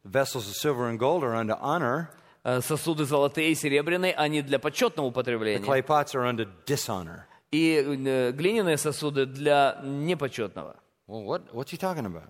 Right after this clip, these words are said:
Speaker 2: Что он говорит? О чем он, речь идет?
Speaker 1: Well, you serve the food
Speaker 2: Да, когда вы подаете
Speaker 1: on the,
Speaker 2: пищу
Speaker 1: on the gold and silver plates.
Speaker 2: на золотых и серебряных сосудах.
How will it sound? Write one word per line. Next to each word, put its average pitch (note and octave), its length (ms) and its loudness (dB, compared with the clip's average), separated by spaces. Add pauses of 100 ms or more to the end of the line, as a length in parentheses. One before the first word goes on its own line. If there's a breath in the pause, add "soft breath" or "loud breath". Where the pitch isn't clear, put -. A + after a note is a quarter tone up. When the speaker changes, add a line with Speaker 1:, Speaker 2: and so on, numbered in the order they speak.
(100)
Speaker 2:
Что - 340 -4
он C4+ 140 0
говорит? B3 320 -2
О G#2+ 80 -4
чем D3+ 220 -2
он, D3+ 280 -8
речь D#3 240 -4
идет? D2+ 240 -12
Speaker 1:
Well, C3+ 340 2 (720)
you A2 80 -8
serve E3 380 0
the A#2 80 -6
food C#3 460 -2 (380 soft breath)
Speaker 2:
Да, C#3+ 440 2 (280)
когда C#3+ 280 2
вы D#3 100 4
подаете D#3+ 540 2
Speaker 1:
on - 20 -8
the, - 200 -18
Speaker 2:
пищу B2 340 2
Speaker 1:
on B2+ 120 0
the C3 80 0
gold A#2 260 0
and A2+ 60 -6
silver B2 320 -2
plates. C#3+ 420 -6
Speaker 2:
на C3+ 360 2
золотых B2+ 600 0
и C#3 80 -6
серебряных A2+ 520 -2
сосудах. E3+ 420 -2